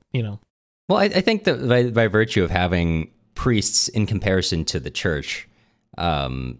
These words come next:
Speaker 2: it seems to re-, like, reinforce an idea that there is a positive form of religion, which is not really, like, based on the church, which, which is where I start getting to that Tolstoyan element. Um, there's no, there's not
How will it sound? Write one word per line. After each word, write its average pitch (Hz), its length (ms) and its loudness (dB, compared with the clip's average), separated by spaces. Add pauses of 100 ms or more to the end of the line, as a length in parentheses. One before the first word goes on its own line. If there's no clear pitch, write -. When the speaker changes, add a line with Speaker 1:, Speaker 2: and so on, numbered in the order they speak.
Speaker 2:
it 90 300 -8
seems 98 280 -2
to 87 120 -6
re-, 80 320 -2
like, 80 240 -4 (340)
reinforce 80 920 -4 (120)
an 82 120 -4
idea 69 400 -4
that 67 180 -8
there 73 180 -4
is 69 340 -8 (400)
a - 80 -10
positive 76 640 -4 (140)
form 80 240 -4
of 71 100 -6
religion, 71 640 -6 (160)
which 82 180 -6
is 76 140 -4
not 73 320 -4 (120)
really, 80 280 -2
like, 65 180 -6 (200)
based 78 280 -2
on 65 100 -4
the 65 80 -6
church, 69 280 -8
which, 73 140 -12 (180)
which 76 160 -8
is 80 80 -6
where 73 120 -2
I 71 40 -2
start 73 200 -6
getting 71 140 -6
to 67 60 -12
that 69 140 -6
Tolstoyan 73 420 -4
element. 69 420 -6 (340)
Um, 67 240 -4
there's 95 160 0
no, 92 280 2
there's 92 280 0
not 92 400 0